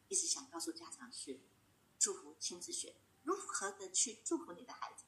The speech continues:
是非常重要的。每一个孩子的人生总是要经过很多的考验，经过很多的挑战，在这一路过来，我们的父母就是他们的陪伴者，我们就是他们的桥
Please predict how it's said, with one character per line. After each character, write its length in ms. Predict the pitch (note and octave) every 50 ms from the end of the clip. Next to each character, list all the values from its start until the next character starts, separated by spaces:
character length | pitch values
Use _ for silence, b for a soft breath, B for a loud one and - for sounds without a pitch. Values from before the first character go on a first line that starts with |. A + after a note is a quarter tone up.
| _ _
是 100 | - -
非 160 | - - F#3+
常 200 | - - D3 -
重 200 | - D#3+ D#3 C#3 B2
要 80 | - -
的。 80 | - - - - _ B B B B B B B B
每 160 | - A3 C4 E4
一 40 |
个 60 | E4+ E4
孩 200 | - - G3+ G3+
子 140 | G3 F#3+
的 100 | F3+ F3+
人 200 | E3+ D#3+ D#3 D#3
生 280 | - - F#3 F3 F3+ - - - -
总 140 | - D3 -
是 140 | - - E3
要 80 | D#3
经 200 | - - E3 E3
过 160 | - E3 D#3 D#3+
很 180 | - C3+ C3
多 140 | - G3 A#3
的 100 | B3+ A3+
考 220 | - - - - - -
验， 240 | - - - - - - - -
经 180 | - D#4+ E4 E4+
过 140 | - D#4+
很 160 | - - - -
多 100 | E4 F#4
的 80 | F#4 -
挑 260 | - - - - - - -
战， 260 | - - E4+ - - - - - _ - _ _ _
在 120 | - G4+
这 120 | F#4 F#4+ F#4
一 140 | E3 D#3+ E3+
路 100 | - -
过 200 | - F3+ F3 D#3+
来， 260 | D3+ - - - - - - - _ - -
我 80 | - F3+
们 100 | F#3 F#3
的 80 | G#3+
父 160 | G#3+ - - C#4
母 200 | B3+ - - - -
就 100 | - -
是 140 | - - -
他 120 | - -
们 100 | - -
的 60 | - E4
陪 220 | - - - C4+
伴 260 | C4+ - - - -
者， 120 | - - - - _ _ _ _ _ _ _
我 100 | - G3
们 80 | A#3+ C#4+
就 120 | - E4+
是 140 | D#4+ - -
他 160 | - - G#3+
们 60 | G#3+ G#3
的 80 | - -
桥 260 | - - - - -